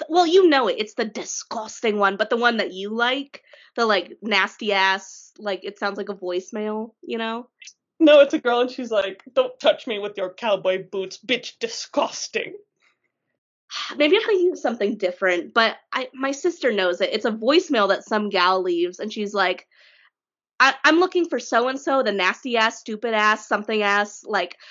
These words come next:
Speaker 1: hoe, little stinky ass, like, something, something, something." That's how I feel about Arrow and Caius in this. I'm like, "These guys are snakes in the motherfucking grass." They have their own agenda, and they will tell lie after lie after lie after lie.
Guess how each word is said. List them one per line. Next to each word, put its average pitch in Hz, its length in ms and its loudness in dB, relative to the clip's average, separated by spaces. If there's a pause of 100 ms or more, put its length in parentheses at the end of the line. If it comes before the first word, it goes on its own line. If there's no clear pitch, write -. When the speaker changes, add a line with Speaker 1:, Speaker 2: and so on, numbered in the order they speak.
(120)
Speaker 1:
hoe, 220 240 2
little 208 220 0
stinky 233 480 -2
ass, 202 280 6
like, 220 140 2
something, 220 400 -4
something, 202 400 -4
something." 226 560 -6 (400)
That's 508 320 4
how 523 60 0
I 508 200 4 (140)
feel 226 600 0
about 185 480 2 (160)
Arrow 185 400 2
and 185 180 -4
Caius 165 400 -10
in 185 100 -4
this. 156 380 -8
I'm 294 160 2
like, 247 280 2 (120)
"These 494 180 4
guys 453 260 6
are 254 100 6
snakes 233 680 0
in 214 120 0
the 196 60 0
motherfucking 208 600 -2
grass." 165 560 -2 (680)
They 311 300 8
have 285 300 2
their 208 200 2
own 208 140 0
agenda, 214 640 -2 (340)
and 226 220 2
they 247 200 4
will 226 180 -4
tell 190 340 -6
lie 208 440 2
after 233 340 -6
lie 196 440 -2
after 185 340 -4
lie 196 400 0
after 220 420 -6
lie. 185 600 -4